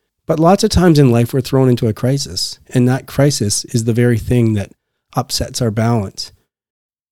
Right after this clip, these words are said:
What I see now is that one of the urgent and important things I have to do is stop the spinning, stop being distracted by this, the crisis, stop for a moment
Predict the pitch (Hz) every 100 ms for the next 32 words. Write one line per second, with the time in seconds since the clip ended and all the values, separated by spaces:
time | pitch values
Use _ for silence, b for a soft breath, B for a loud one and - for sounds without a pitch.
0 | _ 135 135 135 135 - 160 139 127 139
1 | 135 110 104 107 110 113 120 135 131 120
2 | 110 123 127 123 110 117 110 110 123 110
3 | 110 120 110 110 104 110 120 110 98 -
4 | - 127 120 - - - - 104 107 110
5 | _ _ _ _ - - 131 120 120 -
6 | - _ _ - 131 120 113 - 120 104
7 | - 117 110 101 98 - 135 113 - 127
8 | 123 110 110 - - _ _ _ _ -
9 | - 131 139 147 123 110 104 107